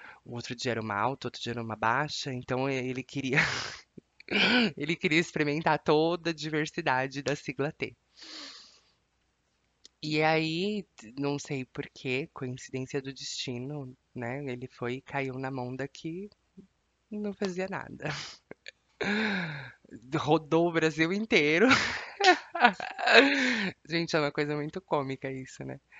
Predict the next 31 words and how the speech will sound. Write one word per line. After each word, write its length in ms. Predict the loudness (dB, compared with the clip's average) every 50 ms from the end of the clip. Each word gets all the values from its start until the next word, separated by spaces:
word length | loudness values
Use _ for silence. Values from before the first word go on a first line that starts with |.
| -18 -16 -14 -14 -14 -16 _ _ _ -6
Mas 320 | -4 -2 -2 -4 -4 -4
é, 140 | -4 -4 -4 _
foi 120 | -8 -8 -6
verdade, 580 | -6 -6 -6 -4 -4 -4 -4 -4 -4 -4 -6
é 40 | -6
verídico. 840 | -6 -6 -8 -8 -8 -10 -12 -12 -14 -16 -16 _ -14 -16 -16 -16 -18 _ _
Rodou 380 | -12 -8 -8 -6 -2 -2 -2 -2
o 60 | -2
Brasil 340 | -4 -6 -4 -6 -6 -6 -4
inteiro 340 | -4 -4 -2 -2 -2 -2
e 40 | -2
depois, 480 | -6 -6 -4 -4 -6 -6 -6 -12 -20 _ _ _ _ -8
pra, 260 | -4 -2 0 0 -2 -4 -8 -18 _ _ _ _ _
pra 160 | -6 -6 -6
finalizar, 800 | -6 -6 -8 -6 -4 -6 -6 -6 -8 -4 -2 0 0 0 0 -2
ou 180 | -2 -2 -2 -2
não, 300 | -4 -2 -2 -4 -4 -2
também 280 | 4 4 4 4 4
não 140 | -4 -4 -6
sei, 200 | -4 -4 -4 -4
não 120 | -4 -2 2
posso 280 | 2 2 2 2 2
garantir 340 | 2 2 2 2 0 -2 -2
que 100 | -2 0
ele 80 | 0 0
não 140 | -2 0
tá 140 | 2 2 2
saindo 300 | 2 2 0 0 0 -2
com 160 | -4 -6 -8
trans, 380 | -4 0 2 2 2 2 2 0
gente. 500 | -2 -2 -2 -4 -8 -10 -10 -10 -10